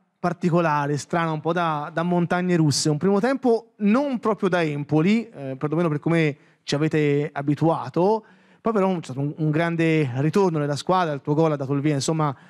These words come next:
alla, alla rimonta e poi purtroppo quell'azione finale che ci ha,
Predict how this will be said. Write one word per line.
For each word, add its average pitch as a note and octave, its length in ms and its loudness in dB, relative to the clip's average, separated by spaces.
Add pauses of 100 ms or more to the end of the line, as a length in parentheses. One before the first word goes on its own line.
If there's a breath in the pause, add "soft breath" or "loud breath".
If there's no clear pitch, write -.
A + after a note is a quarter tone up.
(140 loud breath)
alla, D#3+ 400 0
alla F3 160 -2
rimonta A3+ 600 2
e A#3+ 60 2
poi A#3 220 0
purtroppo F3 840 0
quell'azione D#3+ 400 0
finale D#3 440 0
che D3+ 120 -2
ci - 220 -2
ha, D3+ 340 2